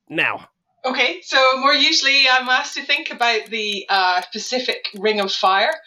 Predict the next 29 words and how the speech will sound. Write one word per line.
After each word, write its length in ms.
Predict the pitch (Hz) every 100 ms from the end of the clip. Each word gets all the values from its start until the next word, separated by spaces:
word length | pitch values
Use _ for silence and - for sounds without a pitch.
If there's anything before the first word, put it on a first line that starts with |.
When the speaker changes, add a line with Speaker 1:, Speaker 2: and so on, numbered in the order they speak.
| - -
Speaker 1:
Ha 160 | - 127
Speaker 2:
but 100 | -
Speaker 1:
ha. 100 | -
Speaker 2:
a 20 |
Pacific 440 | 95 - 294 - -
Gyre, 460 | 226 214 240 269 - - _
uh, 180 | 208 196 185
rhymes 360 | 202 208 233 -
with 160 | 180
that, 280 | 185 165 226 -
which 180 | - 196
is 120 | 208 -
good. 240 | - 415
Speaker 1:
<laughs> 60 | 311 403 311 - 240 262
Speaker 2:
Uh, 160 | 208 208 -
and 120 | 226 226 -
obviously 640 | 311 330 - 254 226 202 -
one 160 | 247
of 100 | 247
the 80 | 220
things 280 | - 247 233
that 160 | 208 208
governs 400 | 233 240 220 196
it 160 | 170
is, 140 | 208 208
of 100 | 196
course, 360 | - 208 -
the 300 | - 196 196
physics 640 | 190 - 254 - - -